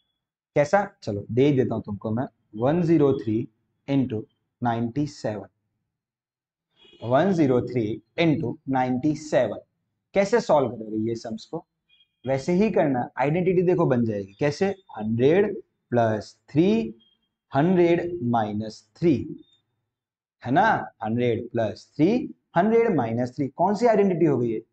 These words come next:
एक्स plus Y, X minus Y। तो क्या होता है? उल्टे step चल गए, देखा? ब्रैकेट स्क्वायर माइनस ब्रैकेट स्क्वायर, ये हो जाएगा हंड्रेड का स्क्वायर, ठीक है, ये हो जाएगा थ्री का स्क्वायर।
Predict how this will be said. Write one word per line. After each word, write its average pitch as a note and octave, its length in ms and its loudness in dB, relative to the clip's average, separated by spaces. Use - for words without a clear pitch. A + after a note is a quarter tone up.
एक्स E3 240 -2
plus A#2+ 580 -4
Y, F3 280 4
X A3 380 0
minus A2+ 440 -6
Y। F#3 260 4
तो C#3+ 160 -2
क्या G3+ 180 4
होता G#3 280 4
है? A3 160 0
उल्टे G3+ 340 4
step G3+ 320 2
चल D3 140 4
गए, B2 120 4
देखा? C#3 280 2
ब्रैकेट B2 460 2
स्क्वायर E3 680 2
माइनस A#2 640 0
ब्रैकेट A3 420 2
स्क्वायर, D#3+ 720 2
ये C3 140 4
हो C#3+ 140 4
जाएगा B2+ 300 4
हंड्रेड A#2+ 520 2
का C#3+ 140 4
स्क्वायर, E3 720 2
ठीक D3 180 0
है, G3 100 2
ये C3+ 120 2
हो A#2+ 120 2
जाएगा A2+ 320 0
थ्री G#2+ 260 -6
का C3+ 220 -2
स्क्वायर। E3+ 640 -2